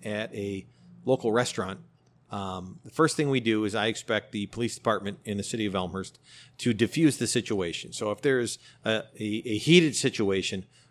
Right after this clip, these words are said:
where, um, there might be somebody who has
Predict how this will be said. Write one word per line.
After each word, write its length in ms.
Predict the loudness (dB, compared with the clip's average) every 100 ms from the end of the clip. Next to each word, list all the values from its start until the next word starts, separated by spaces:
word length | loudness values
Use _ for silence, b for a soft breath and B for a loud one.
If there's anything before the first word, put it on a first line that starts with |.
| b
where, 480 | -4 0 0 -4 -4
um, 440 | -4 -4 -6 -10 -16 _ _ -18 -8
there 140 | -2
might 160 | 0 0
be 60 | 0
somebody 360 | -2 0 -2
who 300 | -2 -4 -6 b b b b
has 300 | 4 4 4